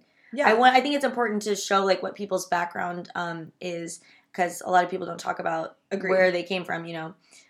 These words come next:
Speaker 2: They're like, "Bury the past." Um,
Speaker 1: And a lot of times they're so, I think we hear from a lot of people that are, like, the Tarantinos of the world, right?
Speaker 2: Yeah.
Speaker 1: Where they have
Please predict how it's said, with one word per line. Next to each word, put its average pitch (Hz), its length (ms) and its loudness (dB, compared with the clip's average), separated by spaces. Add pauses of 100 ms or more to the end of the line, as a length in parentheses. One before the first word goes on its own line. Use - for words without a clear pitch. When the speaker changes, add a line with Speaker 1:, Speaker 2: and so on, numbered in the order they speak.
Speaker 2:
They're 175 120 -6
like, 165 180 -6
"Bury - 260 -10
the 196 100 -10
past." - 460 -6
Um, 175 500 2
Speaker 1:
And 254 320 -2
a 220 60 2
lot 208 160 -2
of 208 40 -4
times 202 200 -4
they're 165 160 -6
so, 165 320 -6
I 160 80 -2
think 170 180 -14
we 175 80 -10
hear 170 300 -12
from 170 160 -14
a 160 40 -12
lot 160 200 -10
of - 80 -20
people 160 600 -10
that 160 280 -8
are, 151 180 -8
like, - 320 -12
the 170 80 -12
Tarantinos 160 680 -14
of - 80 -14
the - 40 -16
world, 175 320 -12
right? 170 220 -6
Speaker 2:
Yeah. 180 360 0
Speaker 1:
Where 175 420 -2
they 175 260 -8
have 170 680 -6